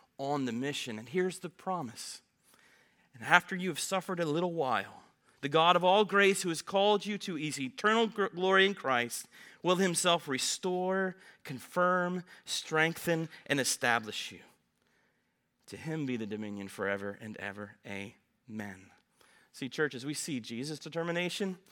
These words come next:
it actually emboldens our own as well to stay steadfast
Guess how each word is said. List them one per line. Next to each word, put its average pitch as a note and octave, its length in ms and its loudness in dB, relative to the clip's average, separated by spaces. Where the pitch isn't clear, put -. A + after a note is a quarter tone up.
it C3 80 -2
actually C#3 460 -2
emboldens G#2+ 640 -8
our G#2 360 -6
own G2 380 -14
as G2+ 180 -18
well - 380 -16
to C#3+ 80 -8
stay B2 460 0
steadfast - 1040 -4